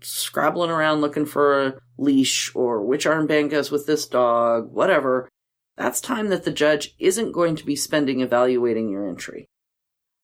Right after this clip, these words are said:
This is also, if you are not organized, this is where you can lose points. You can get the wrong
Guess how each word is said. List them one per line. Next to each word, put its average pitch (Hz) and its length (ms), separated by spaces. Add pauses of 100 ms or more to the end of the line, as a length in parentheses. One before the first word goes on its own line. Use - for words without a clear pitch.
This 143 260
is 139 120
also, 139 760
if 127 200
you 139 120
are 131 80
not 127 220
organized, 170 560
this - 140
is 170 120
where 175 160
you 180 160
can 214 200
lose 190 240
points. - 460
You 131 60
can 143 120
get 147 180
the 120 100
wrong 165 640